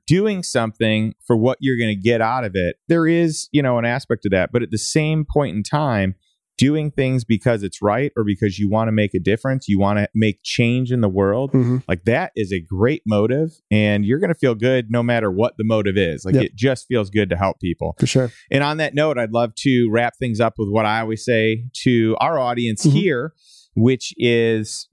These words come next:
Speaker 1: to take some form of action on what you learned today.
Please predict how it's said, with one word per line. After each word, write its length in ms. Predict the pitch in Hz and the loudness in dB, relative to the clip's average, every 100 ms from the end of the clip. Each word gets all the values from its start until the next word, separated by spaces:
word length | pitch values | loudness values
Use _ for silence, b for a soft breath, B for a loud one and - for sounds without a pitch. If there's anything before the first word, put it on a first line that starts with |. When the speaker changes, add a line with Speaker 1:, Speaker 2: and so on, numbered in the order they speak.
| - | -10
Speaker 1:
to 240 | - 135 123 | 0 2 2
take 280 | - 139 - | 0 -2 -2
some 360 | - 143 143 | -2 -2 -2
form 260 | - 143 139 | -2 -2 0
of 80 | 113 | 0
action 480 | 107 127 - 113 | 0 -2 -6 -4
on 80 | 107 | 0
what 160 | 104 107 | 0 2
you 140 | 120 | 0
learned 240 | 113 127 139 | 0 -2 -2
today. 400 | 117 92 80 | 0 0 -2